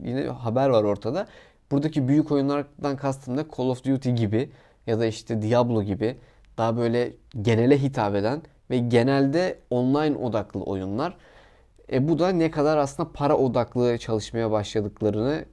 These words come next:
en azından düşünmeye başladıklarını gösteriyor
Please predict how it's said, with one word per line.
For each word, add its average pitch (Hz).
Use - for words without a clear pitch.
en 110
azından 107
düşünmeye 107
başladıklarını 104
gösteriyor 123